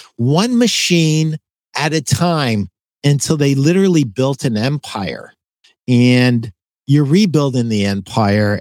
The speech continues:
And I am so happy that I got a chance to help, uh,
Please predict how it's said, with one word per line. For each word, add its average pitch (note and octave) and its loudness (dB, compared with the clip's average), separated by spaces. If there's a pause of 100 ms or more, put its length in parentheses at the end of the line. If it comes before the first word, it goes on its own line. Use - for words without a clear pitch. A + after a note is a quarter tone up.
And G2+ 0
I C3 0
am C3 0
so F3 0
happy C3+ -2 (460)
that A2 -4
I D3 -2
got F3+ 0
a D#3 0
chance C#3 0
to G#2+ -8
help, C3 0 (680)
uh, - 0